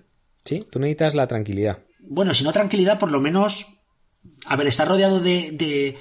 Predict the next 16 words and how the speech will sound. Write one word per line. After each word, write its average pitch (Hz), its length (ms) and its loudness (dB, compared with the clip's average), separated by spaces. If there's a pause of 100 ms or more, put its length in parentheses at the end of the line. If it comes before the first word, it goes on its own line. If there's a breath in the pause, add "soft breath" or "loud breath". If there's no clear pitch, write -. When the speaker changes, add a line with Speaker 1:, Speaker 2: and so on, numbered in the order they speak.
(340 loud breath)
Speaker 2:
de 127 180 0
flashes 147 400 2
externos, 190 400 0
pero 185 180 0
relacionados 143 460 -2
con 156 160 -2
el 104 120 -2
tema. 120 400 -2 (320)
Speaker 1:
Hmm. 117 200 -6 (120)
Speaker 2:
Quizás. 110 480 -6
Speaker 1:
Sí, 190 120 2
no, 151 160 2
yo 120 160 0
también, 127 320 0
relacionados, 123 560 -2
pero, 117 400 0